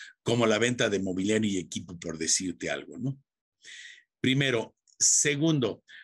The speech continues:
para efectos del iva, el artículo treinta y dos te obliga a llevar contabilidad. Y si tú quieres acreditar,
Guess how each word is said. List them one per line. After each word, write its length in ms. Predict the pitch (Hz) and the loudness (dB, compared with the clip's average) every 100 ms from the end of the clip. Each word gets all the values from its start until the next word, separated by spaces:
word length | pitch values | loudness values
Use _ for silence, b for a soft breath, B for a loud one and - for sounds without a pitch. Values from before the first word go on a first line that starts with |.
| - | -4
para 160 | 127 | 0
efectos 460 | 139 220 247 247 170 | 2 2 2 2 4
del 220 | 143 123 | 4 4
iva, 200 | 123 127 | 4 4
el 120 | 120 | 2
artículo 500 | 107 - 170 175 139 | 0 -4 -4 0 0
treinta 400 | - 107 98 - | 2 0 0 0
y 80 | 98 | 0
dos 260 | 98 120 120 | 0 -2 0
te 120 | 120 | 0
obliga 500 | 110 117 143 131 117 | 2 2 2 2 0
a 60 | 107 | 2
llevar 340 | 110 120 123 | 2 0 -2
contabilidad. 880 | 120 107 110 107 110 113 117 127 127 _ _ B B B B | -2 -2 0 0 0 -4 -6 -8 -8 _ _ B B B B
Y 140 | - 135 | 0 2
si 180 | 143 151 | 2 2
tú 240 | 240 - | 0 0
quieres 440 | 202 190 185 - | 0 4 4 4
acreditar, 1200 | 131 113 160 156 151 127 107 113 101 87 95 117 | 2 0 2 2 4 2 -2 0 0 2 0 -2